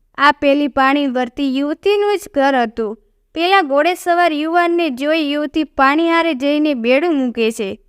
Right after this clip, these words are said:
ઘરમાં જઈને માને પૂછે છે, "માં, આ યુવાન કોણ છે?" માએ કહ્યું, "બેટી, આ મારો જમાઈ છે.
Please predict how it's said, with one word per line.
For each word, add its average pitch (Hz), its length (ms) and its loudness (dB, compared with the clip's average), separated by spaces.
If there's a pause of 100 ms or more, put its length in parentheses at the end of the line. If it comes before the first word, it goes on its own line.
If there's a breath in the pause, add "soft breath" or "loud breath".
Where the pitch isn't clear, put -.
(380)
ઘરમાં 262 360 0
જઈને 262 340 0
માને 262 380 0
પૂછે 277 440 -6
છે, 214 340 -8 (220)
"માં, 359 400 2 (160)
આ 320 140 2
યુવાન 320 500 0
કોણ 262 280 -2
છે?" 220 400 -8 (420)
માએ 240 300 0
કહ્યું, 233 420 -4 (360)
"બેટી, 339 360 0
આ 349 280 0
મારો 330 320 2
જમાઈ 277 480 0
છે. 226 340 -6